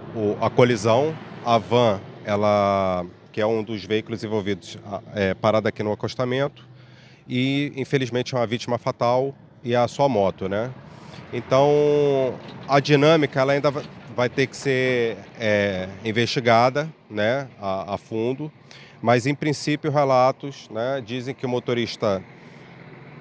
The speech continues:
da van via no sentido São Luís, Santa Rita, e o, o piloto da moto via no sentido oposto, né?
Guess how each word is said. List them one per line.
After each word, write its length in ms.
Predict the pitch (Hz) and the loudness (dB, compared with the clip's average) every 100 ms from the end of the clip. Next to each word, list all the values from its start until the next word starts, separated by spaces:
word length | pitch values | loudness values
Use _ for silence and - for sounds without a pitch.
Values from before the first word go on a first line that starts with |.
| - - - | -20 -16 -4
da 200 | 127 135 | 4 4
van 340 | 113 123 110 - 117 101 | 4 2 0 -4 -10 0
via 180 | 135 131 | 4 4
no 120 | 127 | 2
sentido 760 | 147 123 - 131 117 110 104 | 0 -2 -2 -2 0 -2 -4
São 380 | - 143 143 147 | 0 4 6 6
Luís, 500 | 135 120 104 - - | 2 2 0 -6 -8
Santa 320 | - 131 143 | 0 2 4
Rita, 440 | 135 147 170 202 202 - - - - - - - - - 151 | 4 4 2 0 -6 -10 -12 -12 -12 -12 -12 -12 -12 -4 6
e 380 | 151 156 180 - - - - | 8 8 4 0 -12 -14 -2
o, 520 | 156 151 143 151 135 | 2 4 2 -2 -2
o 60 | 127 | -2
piloto 360 | 147 139 143 147 | 4 4 4 2
da 100 | 139 | 4
moto 300 | 143 147 147 | 4 2 -2
via 300 | 135 147 151 | -2 0 0
no 80 | |
sentido 400 | 143 147 - 147 - - | -2 -6 -6 -8 -10 -6
oposto, 600 | 170 139 117 92 - 98 | -4 0 0 0 -4 -4
né? 240 | 113 147 | -4 -4